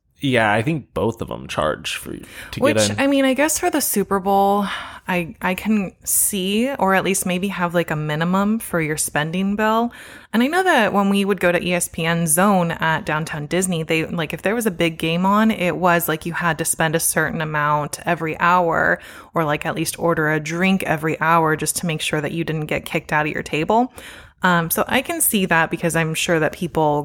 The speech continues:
Speaker 2: go and just camp out and, you know, sip down water. <laughs>
Speaker 1: Mm-hmm.
Speaker 2: It's like, well, that sucks for the business and the waiter that has to keep coming around and is gonna get a horrible tip and all this stuff. Um,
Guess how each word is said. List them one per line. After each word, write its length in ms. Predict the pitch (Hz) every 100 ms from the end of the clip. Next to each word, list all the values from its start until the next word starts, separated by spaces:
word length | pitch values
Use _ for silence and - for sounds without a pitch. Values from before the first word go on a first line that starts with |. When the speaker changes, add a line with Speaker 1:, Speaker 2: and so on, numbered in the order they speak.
| 147
Speaker 2:
go 240 | 165 151
and 100 | 147
just 140 | 160 -
camp 300 | - 147 143
out 300 | 147 147 220
and, 340 | 143 135 156 -
you 120 | 170
know, 340 | 139 135 143 160
sip 320 | 160 - 165 -
down 240 | 147 143
water. 420 | 147 - - 247 226
<laughs> 40 | 220 - 277
Speaker 1:
Mm-hmm. 360 | 139 139 151 208
Speaker 2:
It's 80 | 202
like, 180 | 202 - - - -
well, 80 | 247
that 160 | 262 254
sucks 220 | 214 202
for 60 | 185
the 60 | 147
business 500 | 147 143 151 151 -
and 160 | 156
the 40 | 151
waiter 300 | 147 147 147
that 180 | 147 -
has 180 | 175 175
to 100 | -
keep 180 | 185 170
coming 240 | 190 160
around 600 | 156 151 147 147 147 156
and 280 | 151 156 156
is 140 | 165 -
gonna 180 | 156 151
get 120 | 156
a 60 |
horrible 340 | 170 165 156 143
tip 340 | - 151 156
and 260 | 156 156 156 -
all 120 | 156
this 160 | 147
stuff. 300 | - - - - - - - - -
Um, 640 | 196 180 175 170 - 196